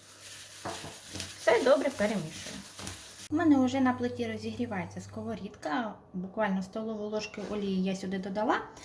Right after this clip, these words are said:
Перекладаю сюди м'ясо, перемішую і на середньому вогні смажу до готовності. Курочка в мене готова, переклала на тарілочку і залишаю повністю охолонути.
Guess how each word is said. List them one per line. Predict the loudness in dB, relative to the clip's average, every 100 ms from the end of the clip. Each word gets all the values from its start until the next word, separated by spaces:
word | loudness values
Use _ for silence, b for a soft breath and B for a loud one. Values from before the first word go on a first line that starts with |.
| B B -2
Перекладаю | 2 4 4 4 4 4 2
сюди | 0 2 4 6
м'ясо, | 6 4 2 0 0 -2 -2 -2 -4 -4 -4 -2 -2 2 2 2
перемішую | 2 4 4 6 4 4 4 4 2 0 0 4
і | 8
на | 8
середньому | 8 4 4 0 0 2 4
вогні | 4 4 4
смажу | 4 4 4 2 2
до | 2
готовності. | 2 0 -2 -2 -2 0 -2 -2 -2 -2 -2 -2 -2 -6 -8 -8 -6 -6 -4 -6 B 2
Курочка | 2 2 2 2
в |
мене | 2 2 0
готова, | 0 0 2 2 2
переклала | 2 2 2 0 2 2
на | 2 0
тарілочку | -2 0 -2 -2 -4
і | -6 -6 0
залишаю | 2 2 2 0 0 0
повністю | 0 0 0 -2 -6
охолонути. | -6 -6 -8 -8 -10 -14